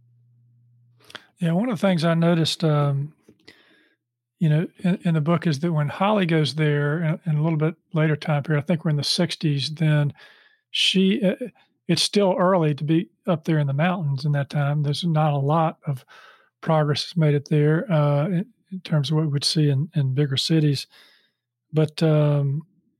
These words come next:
she is sort of struggling, uh, because of the fact that she's an orphan. Um, and a lot of people from the mountain areas, because of,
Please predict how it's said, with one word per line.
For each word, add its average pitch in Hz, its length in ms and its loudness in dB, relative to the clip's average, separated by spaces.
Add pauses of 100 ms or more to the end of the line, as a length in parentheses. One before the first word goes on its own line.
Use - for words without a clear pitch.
(160)
she 220 400 0
is 175 600 2 (1040)
sort 170 260 -2
of 143 80 -2
struggling, 165 1080 0 (560)
uh, 147 560 0 (260)
because 165 560 -2
of 160 80 0
the 147 60 -2
fact 156 320 0
that 220 100 -8
she's 151 300 0
an 147 160 -2
orphan. 165 500 -2 (640)
Um, 143 520 0
and 156 120 2
a 147 60 0
lot 160 220 2
of 170 100 -4
people 165 300 0
from 165 280 -2
the 156 80 2
mountain 151 340 2
areas, 147 520 2
because 147 480 -2
of, 139 240 0